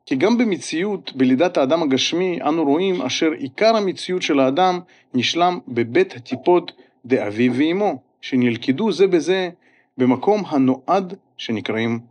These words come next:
רחם. כלומר, שאחר מקרה הזה, הרי כבר מציאות הוולד מובטחת שהתפתח לאט לאט,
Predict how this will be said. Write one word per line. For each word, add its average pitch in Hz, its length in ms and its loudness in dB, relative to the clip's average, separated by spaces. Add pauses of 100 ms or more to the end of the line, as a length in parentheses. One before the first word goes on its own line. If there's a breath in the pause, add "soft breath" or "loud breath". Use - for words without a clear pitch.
רחם. 104 340 -4 (340)
כלומר, 170 500 2
שאחר 196 500 0
מקרה 175 400 -2
הזה, 170 380 2
הרי 135 220 0
כבר 170 360 0 (340 loud breath)
מציאות 143 560 0
הוולד 165 560 2 (100)
מובטחת 135 720 -2 (280)
שהתפתח 135 800 -2
לאט 151 300 0
לאט, 160 500 2